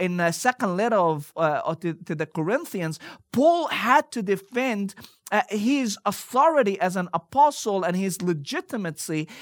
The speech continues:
uh, uh, the legitimate ministry that he, uh, you know, pioneered in the midst of the Gentiles, because people were saying, "You're not really an apostle.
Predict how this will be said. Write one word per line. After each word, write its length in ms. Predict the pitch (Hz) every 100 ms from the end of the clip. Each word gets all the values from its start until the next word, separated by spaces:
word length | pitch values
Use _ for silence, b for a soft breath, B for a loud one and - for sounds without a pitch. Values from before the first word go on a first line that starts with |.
| B
uh, 20 | 180 185
uh, 160 | 185 170
the 160 | 175
legitimate 680 | 196 196 151 277 294 233 196
ministry 560 | 190 226 311 269 - 190
that 220 | 175 170
he, 420 | 185 226 196 185 180 B -
uh, 260 | 175 165 147
you 180 | - 190
know, 160 | 180 170
pioneered 760 | - 226 247 226 208 285 285
in 120 | 214 175
the 80 |
midst 400 | 160 240 240 -
of 160 | 196 160
the 100 | 170
Gentiles, 640 | 147 190 349 339 226 185 175
because 360 | 208 240 202
people 280 | - 285 233
were 60 | 202
saying, 320 | 196 226 220 B B
"You're 140 | 311
not 240 | 339 233
really 200 | 220 220
an 100 | 196
apostle. 720 | 160 147 - 262 - 294 294